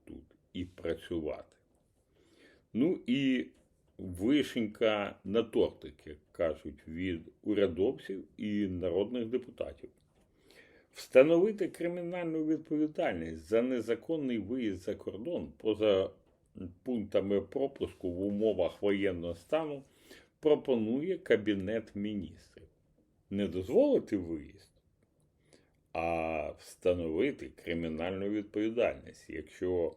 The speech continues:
Зараз вона адміністративна, якщо ти поза пунктом пропуску перейшов кордон. М'яко кажучи, неофіційно покинув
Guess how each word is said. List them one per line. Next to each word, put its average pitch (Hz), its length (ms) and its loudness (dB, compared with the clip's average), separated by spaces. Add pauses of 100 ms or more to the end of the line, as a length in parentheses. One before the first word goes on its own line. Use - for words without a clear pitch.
(300)
Зараз 117 420 6
вона 90 240 0
адміністративна, 95 1120 -4
якщо 87 440 -2
ти 98 460 -4
поза 92 300 0
пунктом 87 540 -4
пропуску - 640 -4
перейшов 104 640 -4
кордон. 82 400 -12 (1400)
М'яко 180 400 2
кажучи, 104 580 0
неофіційно 95 840 -2
покинув 80 640 -8